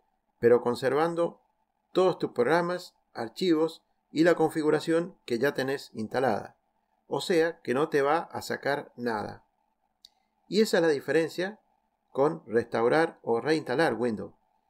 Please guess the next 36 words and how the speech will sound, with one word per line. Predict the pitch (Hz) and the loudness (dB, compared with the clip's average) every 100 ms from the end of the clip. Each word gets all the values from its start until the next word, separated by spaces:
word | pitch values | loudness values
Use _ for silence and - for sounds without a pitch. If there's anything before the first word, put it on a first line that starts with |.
| _ - | _ 0
que | 127 | 4
ahí | 170 185 | 4 2
sí | 180 185 - | -6 -8 -8
te | 110 | -6
sacan | 127 120 123 | -4 -4 -4
los | 117 | -2
programas, | 143 165 131 98 - - _ _ _ _ | 0 2 0 -4 -12 -20 _ _ _ _
la | 113 113 | -8 0
configuración | 156 165 160 156 151 180 156 175 _ _ _ _ _ | 0 2 2 2 2 0 -2 -2 _ _ _ _ _
y | 113 113 | -2 -2
depende | 120 170 117 107 | 2 2 2 0
de | |
lo | 120 | 0
que | 127 | 2
elijas, | 170 160 147 139 _ _ _ _ | 2 0 -2 -10 _ _ _ _
también | - 147 127 135 | -2 0 0 -2
tus | 131 120 | -4 -6
archivos. | 135 - 156 104 - - - _ _ _ _ _ 127 | -6 -2 0 0 -4 -16 -20 _ _ _ _ _ -10
Acá | 120 160 180 - _ _ _ _ | -2 2 2 0 _ _ _ _
no. | 123 127 98 - _ _ _ _ _ _ _ | -2 -2 -2 -8 _ _ _ _ _ _ _
Solo | - 165 185 180 | -2 2 2 2
se | 147 | 0
repara | 120 120 170 185 | 0 0 2 2
la | 151 123 | 2 0
P | 117 | -4
C | - 160 - _ _ _ | -4 -4 -6 _ _ _
y | - 139 | -10 -4
te | 156 | -2
queda | 165 170 170 - _ | 0 0 0 -4 _
todo | - 185 180 | -2 0 0
como | 151 127 | 0 -2
está. | - 101 - _ _ _ _ _ _ _ | -4 -10 -12 _ _ _ _ _ _ _
También | - 139 170 170 165 _ _ | -4 0 2 2 0 _ _
es | 127 170 | -8 -6
un | 160 | -4
proceso | 143 151 147 165 | -4 -6 -2 -2